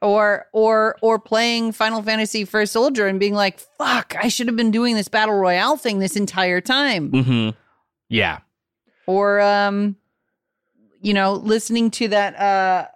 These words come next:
Speaker 1: that, uh, secret Wu-Tang album that I had to pay one point eight million dollars for
Speaker 2: Oh, no, Heather.
Speaker 1: on the black market.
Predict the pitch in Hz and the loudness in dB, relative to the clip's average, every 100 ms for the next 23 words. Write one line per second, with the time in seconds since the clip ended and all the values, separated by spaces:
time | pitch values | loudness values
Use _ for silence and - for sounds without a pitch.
0 | _ _ 190 202 196 - 190 180 180 180 | _ _ -8 -2 -2 -2 0 0 0 -2
1 | 240 208 208 151 208 226 220 196 185 175 | -4 -2 -2 0 -2 0 0 0 -2 -6
2 | - 180 180 170 175 170 170 175 170 170 | -4 0 0 0 -2 -2 0 2 0 -2
3 | 165 185 175 170 165 180 185 170 180 170 | -4 0 0 0 -2 -2 -2 0 -2 -2
4 | - _ _ - 180 156 175 180 170 165 | -8 _ _ -2 -2 0 0 0 0 2
5 | 180 180 - - 170 156 156 120 104 113 | 2 0 -4 -2 0 2 2 2 2 2
6 | 139 127 165 180 175 170 180 170 165 196 | 2 2 2 2 0 0 0 0 -2 -2
7 | 214 185 | -2 -6